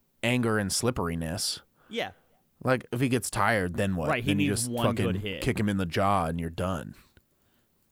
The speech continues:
Speaker 2: I do like the name Bruce Banner, though.
Speaker 1: Yes.
Speaker 2: Okay, I have another, one more for us today, 'cause I wanna save
Speaker 1: Okay.
Speaker 2: some for next week, too.
Speaker 1: Okay.
Speaker 2: <clears throat> Zane, all of the Avengers are translated into their literal names. Who wins?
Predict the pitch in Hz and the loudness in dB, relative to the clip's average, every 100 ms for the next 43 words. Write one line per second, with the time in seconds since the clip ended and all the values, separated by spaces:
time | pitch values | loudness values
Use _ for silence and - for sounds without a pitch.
0 | _ 127 135 143 170 131 123 - 113 110 | _ -4 -2 -2 -2 -2 -4 -6 -6 -4
1 | 113 110 117 117 - 95 90 80 57 - | -4 -4 -4 -6 -6 -6 -6 -8 -10 -12
2 | - - - - - - 123 135 - - | -12 -12 -12 -14 -14 -6 -2 0 -2 -12
3 | - _ - - - - - _ _ 143 | -20 _ -20 -20 -20 -20 -20 _ _ -6
4 | 131 95 123 147 160 135 131 127 127 139 | -2 2 4 4 4 4 4 2 2 2
5 | 131 123 - 107 - 101 104 87 - 110 | 2 0 2 0 -2 -2 -2 -2 0 0
6 | 113 - 110 - 101 104 98 - 95 - | 2 2 2 2 0 -2 -4 -6 -10 -10
7 | 85 - _ _ _ - - - 208 - | -14 -14 _ _ _ -10 -4 -2 -4 -8
8 | _ _ _ - 302 214 160 - - _ | _ _ _ -2 0 -2 -6 -10 -20 _
9 | _ _ 135 127 131 - 127 143 180 170 | _ _ -4 0 0 0 2 4 4 2
10 | 151 147 120 127 131 117 107 110 - 120 | 2 0 2 0 0 -2 -4 -6 -4 -2
11 | 127 113 117 113 107 113 117 110 107 101 | 0 0 0 0 0 0 0 2 2 4
12 | 117 123 120 113 107 90 82 - - 120 | 4 6 6 6 4 2 0 0 2 4
13 | 110 101 - - - | 4 2 -2 -6 -10